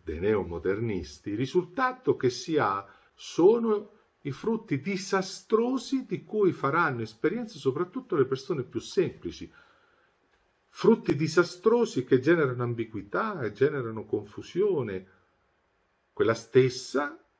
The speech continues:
che fa pensare appunto che in fondo qualunque religione può ottenere i più grandi beni di Dio. Questo diventa un inganno enorme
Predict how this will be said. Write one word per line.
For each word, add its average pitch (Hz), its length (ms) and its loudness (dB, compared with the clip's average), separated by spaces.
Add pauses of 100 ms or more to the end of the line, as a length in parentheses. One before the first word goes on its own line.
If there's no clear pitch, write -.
(260)
che 87 120 -2
fa 92 240 -4
pensare 180 580 -2
appunto 101 460 -6
che - 120 -6
in 180 100 -4
fondo 110 640 -4 (320)
qualunque 101 600 0
religione 82 840 -2 (440)
può 117 360 2
ottenere 98 1080 -6
i 123 100 -10
più 113 200 -4
grandi 82 440 -6
beni 76 360 -8
di 69 240 -16
Dio. 62 340 -18 (500)
Questo - 800 -8 (100)
diventa 73 800 -6 (540)
un 87 160 -10
inganno 76 600 -6
enorme 78 720 -8